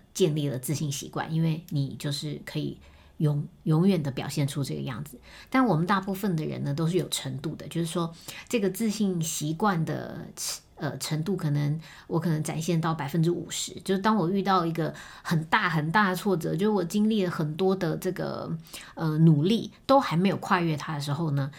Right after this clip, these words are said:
就会，呃，可能就，就放弃了这样子。那可能你在这件事情上呢，就是还没有建立起真正的这个自信习惯，因为你觉得，呃，这件事情好像，呃，没有办法达成了。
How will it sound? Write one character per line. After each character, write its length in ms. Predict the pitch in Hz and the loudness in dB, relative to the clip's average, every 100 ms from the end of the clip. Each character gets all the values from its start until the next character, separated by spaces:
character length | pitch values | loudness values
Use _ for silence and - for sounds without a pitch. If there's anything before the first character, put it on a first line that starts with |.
| - - | -14 -2
就 180 | 185 | 0
会， 500 | 170 180 151 147 143 147 - - | 2 0 0 0 -2 -4 -14 -10
呃， 500 | 165 - - - - - | -8 -8 -10 -14 -18 -6
可 100 | 170 | -2
能 140 | 147 | 0
就， 180 | 143 160 160 - - | 2 0 -2 -12 -16
就 140 | - 170 | -2 -2
放 260 | 160 165 | 0 -2
弃 240 | 143 - 147 | -2 -6 -8
了 60 | - | -10
这 120 | 156 | -10
样 120 | - | -10
子。 140 | 143 - - | -12 -16 -10
那 120 | - 220 | -2 0
可 140 | 175 | 0
能 180 | 151 147 | 0 0
你 100 | 143 | 0
在 200 | 165 160 | -2 -2
这 200 | 160 202 | -2 -2
件 180 | 185 170 | 0 -2
事 120 | 170 | -4
情 220 | - 147 | -6 -8
上 260 | 143 151 127 | -6 -4 -4
呢， 80 | |
就 160 | 123 156 | -6 -6
是 260 | 139 147 135 - - - | -6 -8 -10 -14 -20 -16
还 220 | - - | -8 -2
没 160 | 165 160 | 2 4
有 160 | 156 135 | 2 -2
建 260 | 139 156 147 | -2 -2 -2
立 140 | 151 | -4
起 400 | 156 - - - | -8 -8 -10 -14
真 260 | - 170 180 | -4 0 0
正 220 | 185 160 | 0 -4
的 140 | 139 - | -6 -10
这 100 | - | -10
个 120 | 143 - | -8 -10
自 140 | - 160 | -8 -8
信 220 | 147 147 | -4 -4
习 180 | 139 - | -6 -8
惯， 240 | - - | -8 -4
因 80 | 202 | 0
为 100 | 180 | 2
你 160 | 175 147 | 2 0
觉 180 | 147 143 | 0 -2
得， 200 | 160 - - - - | -2 -4 -10 -16 -4
呃， 320 | 170 147 139 | 0 2 0
这 100 | 143 | 2
件 140 | 214 196 | 2 2
事 140 | 196 | 0
情 160 | - 151 | -2 -2
好 220 | - 160 | -4 -4
像， 320 | - 190 - - - - | 0 0 0 -10 -20 -8
呃， 380 | 202 143 143 143 - | -4 -2 -4 -6 4
没 140 | 165 | 4
有 80 | 160 | 6
办 200 | 147 147 | 4 4
法 100 | 147 | -2
达 200 | - - | -6 -8
成 200 | - | -8
了。 60 | 139 | -10